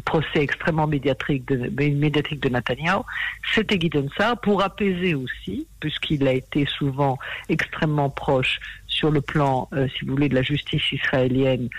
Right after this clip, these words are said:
euh, de l'appareil judiciaire. Donc il en, il bénéficie d'une certaine confiance, ce qui n'est pas exactement le cas de, de, d'Ayelet Shaked. Et encore une fois, Ayelet Shaked aujourd'hui a été, jusqu'à aujourd'hui, y compris aujourd'hui, la cible extrêmement,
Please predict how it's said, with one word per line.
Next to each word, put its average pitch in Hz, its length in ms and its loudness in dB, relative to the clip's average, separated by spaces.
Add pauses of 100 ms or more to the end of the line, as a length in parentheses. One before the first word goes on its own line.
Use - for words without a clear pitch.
(260)
euh, 123 220 2
de 151 160 0
l'appareil 143 480 0
judiciaire. 165 640 -2
Donc - 240 -4
il 135 100 0
en, 135 200 0
il 139 240 -2
bénéficie 147 540 2
d'une 131 220 -2
certaine 139 300 0
confiance, 240 500 0
ce - 40 -16
qui 131 100 -2
n'est 120 100 -2
pas 117 160 0
exactement 131 520 -4
le 120 120 -12
cas 135 140 2
de, 117 420 -4
de, - 240 -4
d'Ayelet 127 280 2
Shaked. 240 460 0 (380)
Et 202 80 4
encore 214 260 2
une 180 100 0
fois, 240 260 0
Ayelet 180 240 2
Shaked 180 360 -2
aujourd'hui 147 420 2
a 170 60 6
été, 190 400 0 (200)
jusqu'à - 340 0
aujourd'hui, 143 520 0 (360)
y 233 100 4
compris 170 360 0
aujourd'hui, 139 480 -2
la 151 140 2 (260)
cible 160 380 0 (240)
extrêmement, 165 880 -4